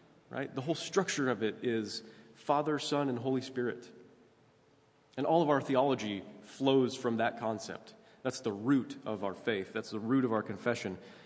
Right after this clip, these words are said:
What do people think of that? Ask 'em. The ancient creeds, um, being Trinitarian,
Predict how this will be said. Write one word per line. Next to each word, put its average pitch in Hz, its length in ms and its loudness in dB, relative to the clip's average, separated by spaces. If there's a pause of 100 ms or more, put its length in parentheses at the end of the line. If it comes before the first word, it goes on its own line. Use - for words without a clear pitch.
(280)
What 143 120 4
do 185 60 4
people 190 200 0
think 196 180 4
of 147 60 6
that? - 560 -2 (240)
Ask 143 240 -2
'em. 95 80 -2 (3250)
The 123 120 4
ancient 147 280 2
creeds, 127 560 0 (100)
um, 98 280 -4 (1700)
being 131 200 4
Trinitarian, 117 680 0